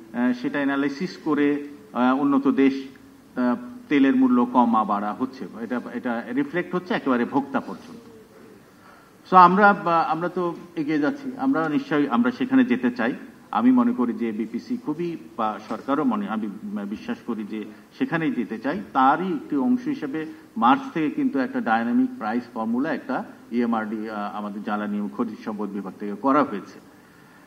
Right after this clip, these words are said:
এখন কথা থাকতে পারে যে এই ফর্মুলার মধ্যে যে কম্পোনেন্টগুলো আছে, অনেক কম্পোনেন্ট হয়তো,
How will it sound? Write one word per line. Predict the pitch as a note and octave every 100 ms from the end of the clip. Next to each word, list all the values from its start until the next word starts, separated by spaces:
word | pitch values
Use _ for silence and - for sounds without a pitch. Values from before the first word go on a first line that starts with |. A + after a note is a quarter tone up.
| - - -
এখন | F#3+ B3
কথা | G3+ F3 A#3
থাকতে | G3+ E3+ F3+
পারে | C#3+ D#3+
যে | A#3 A3
এই | - F#3 G#3+
ফর্মুলার | G3 E3+ D#3 E3 E3
মধ্যে | D3 D3+ D3+ C#3+
যে | D3+
কম্পোনেন্টগুলো | C#3+ C#3+ D3 F3+ F#3+ D#3+ C#3+ C#3
আছে, | C3 B2 - D3+ D#3+ D#3+
অনেক | B2 C#3 C3 -
কম্পোনেন্ট | C3 A#2 B2+ B2+ C3+ C3
হয়তো, | A2+ - B2